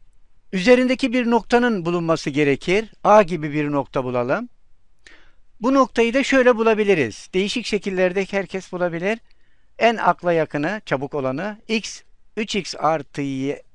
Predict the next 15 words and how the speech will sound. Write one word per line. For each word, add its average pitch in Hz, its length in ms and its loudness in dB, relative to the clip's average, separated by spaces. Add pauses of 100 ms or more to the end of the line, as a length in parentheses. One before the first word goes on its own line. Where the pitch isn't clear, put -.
(380)
y 160 520 0 (100)
eksi 170 460 -4
z 139 100 -8 (320)
artı 151 480 -4
bir 127 340 -4
eşittir 113 600 -10
sıfır. 190 520 -4 (1300)
X 202 320 -2 (120)
eksi 165 380 -2
y 151 480 0 (100)
artı 160 460 -4
iki 151 400 -8
z, 123 120 -10 (1300)
iki 147 260 -10
z 139 100 -10